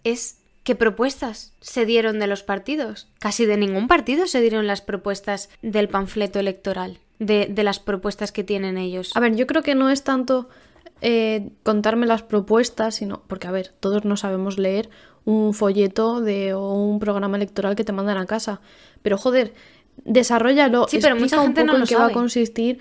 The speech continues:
Speaker 1: No lo
Speaker 2: que
Speaker 1: hace.
Speaker 2: a lo mejor, eh, quieras reducir la jornada laboral, eh, a cuatro días o a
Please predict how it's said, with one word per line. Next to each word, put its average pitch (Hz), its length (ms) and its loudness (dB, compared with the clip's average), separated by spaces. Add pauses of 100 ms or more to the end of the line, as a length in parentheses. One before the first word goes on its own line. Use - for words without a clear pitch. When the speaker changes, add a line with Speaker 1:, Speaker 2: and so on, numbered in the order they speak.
(120)
Speaker 1:
No 240 140 -6
lo 240 140 4
Speaker 2:
que 247 80 0
Speaker 1:
hace. - 80 -8
Speaker 2:
a 220 120 0
lo 220 80 2
mejor, 233 500 -2
eh, 220 240 0
quieras 233 680 -2
reducir 220 480 0
la 254 100 2
jornada 220 880 0
laboral, 220 680 0
eh, 196 560 -4
a 190 100 -8
cuatro 226 320 0
días 247 580 0
o 196 540 -2
a 190 400 -4